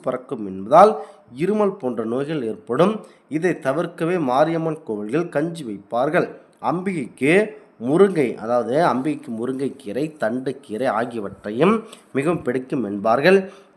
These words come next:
எனவே ஆடி மாதத்தில் அம்மன் படையல் இந்த இரண்டு கீரைகளையும் தவறாமல் இடம்பெற வேண்டும். சில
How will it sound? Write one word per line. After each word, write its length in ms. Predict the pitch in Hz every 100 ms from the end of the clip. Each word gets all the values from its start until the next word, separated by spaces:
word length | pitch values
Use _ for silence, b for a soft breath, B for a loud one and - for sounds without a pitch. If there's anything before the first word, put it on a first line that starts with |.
| 117 156
எனவே 240 | 185 202 160 131
ஆடி 180 | 165 165
மாதத்தில் 420 | 123 113 - 165 123
அம்மன் 280 | 123 165 165 143
படையல் 340 | 110 110 151 151 117
இந்த 160 | 104 101 127
இரண்டு 260 | 151 135 -
கீரைகளையும் 540 | 120 139 113 101 131 147 104
தவறாமல் 540 | 110 117 110 127 190 226 B B -
இடம்பெற 360 | 135 175 131 98 92
வேண்டும். 400 | 98 127 175 123 - - -
சில 360 | - 190 196